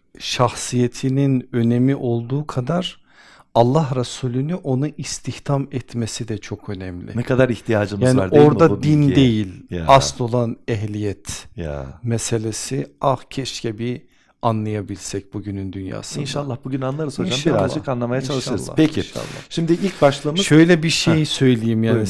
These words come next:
Speaker 1: sen
Speaker 2: efendim.
Speaker 1: "inşallah anlay-, anlarız" di-, diyorsun ya, yani şimdi geliyor tabii bize programın
Speaker 2: Hı.
Speaker 1: bazı yansımaları.
Speaker 2: Ne diyorlar hocam?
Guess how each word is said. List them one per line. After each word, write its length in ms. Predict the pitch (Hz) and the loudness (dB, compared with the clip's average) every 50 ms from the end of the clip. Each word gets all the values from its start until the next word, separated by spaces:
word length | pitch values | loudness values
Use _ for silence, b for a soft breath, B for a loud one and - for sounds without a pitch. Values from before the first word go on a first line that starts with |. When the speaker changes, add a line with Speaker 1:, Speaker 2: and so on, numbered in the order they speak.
| 95 | -2
Speaker 1:
sen 120 | 90 127 120 | 0 2 2
Speaker 2:
efendim. 180 | 120 123 147 139 | 2 2 2 2
Speaker 1:
"inşallah 460 | 131 127 - - 139 131 127 127 123 123 | 2 2 2 2 2 4 4 4 4 2
anlay-, 320 | 120 120 120 123 123 123 - - | 2 2 2 2 2 0 0 0
anlarız" 580 | 120 117 120 120 123 120 123 120 117 117 123 | 0 0 0 0 0 0 0 -2 -4 -6 -8
di-, 260 | 127 - 143 120 117 | -10 -10 -10 -12 -10
diyorsun 420 | 113 117 123 147 170 170 - - 139 | -6 -4 -4 -4 -4 -4 -4 -2 -2
ya, 140 | 120 107 104 | 0 0 0
yani 280 | 104 104 107 107 107 | -2 -2 -2 -4 -4
şimdi 500 | - - - 131 131 127 123 123 - - _ - 123 | -6 -4 -2 0 0 2 0 -2 -2 -6 _ -12 0
geliyor 500 | 117 131 131 127 131 143 139 127 120 - | 4 4 6 6 6 6 4 4 2 0
tabii 320 | - 110 98 107 98 98 | -4 -4 -4 -6 -8 -8
bize 320 | 107 98 107 107 104 101 98 - _ _ | -8 -6 -4 -2 -2 -4 -4 -8 _ _
programın 600 | - 113 110 107 104 107 107 107 107 110 110 107 | -6 -4 -4 -2 -2 -2 -2 -2 -2 -2 -4 -4
Speaker 2:
Hı. 40 | - - | -6 -4
Speaker 1:
bazı 400 | 113 113 110 110 107 - 107 110 | -2 0 2 2 2 0 -2 -2
yansımaları. 920 | 110 107 107 107 107 - - 113 110 110 107 107 113 120 131 156 - - | -2 -2 -2 -4 -6 -6 -6 -4 -4 -4 -4 -4 -4 -6 -6 -6 -4 -2
Speaker 2:
Ne 140 | 120 117 | -2 -2
diyorlar 300 | 120 117 110 110 110 107 | -2 -2 -2 -4 -4 -6
hocam? 160 | 110 120 143 | -8 -10 -14